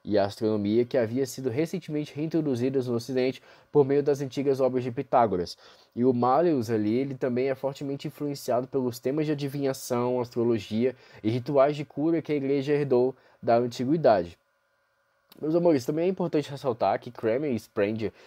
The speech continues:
eles estavam convencidos de que Deus nunca permitiria que uma pessoa inocente fosse condenada por bruxaria, o que ressalta pra gente que se, na cabeça deles, cu-, dado esse, eh, essa citação, que se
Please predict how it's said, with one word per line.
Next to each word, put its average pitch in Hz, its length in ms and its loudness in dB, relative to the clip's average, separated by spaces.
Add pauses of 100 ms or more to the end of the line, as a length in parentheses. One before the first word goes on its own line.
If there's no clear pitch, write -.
(140)
eles 110 220 4
estavam 117 320 2
convencidos 131 520 -4
de 135 80 -8
que 147 120 -8
Deus 131 340 0
nunca 175 640 0
permitiria 156 640 0
que 139 120 -6
uma 151 140 0
pessoa 147 300 -6
inocente 139 420 -6
fosse 135 240 -8
condenada 135 500 -2
por 127 140 -2
bruxaria, 123 580 0 (360)
o 104 100 -4
que 147 520 2
ressalta 139 520 -2
pra 143 160 -2
gente 120 300 -4
que 139 180 0
se, 98 400 -4 (240)
na 101 80 -2
cabeça 110 340 2
deles, 87 440 -2 (260)
cu-, 117 160 -2
dado 113 480 2
esse, 98 760 -4
eh, 85 260 -6
essa 95 340 -4
citação, 120 640 -4 (280)
que 127 140 0
se 107 260 -2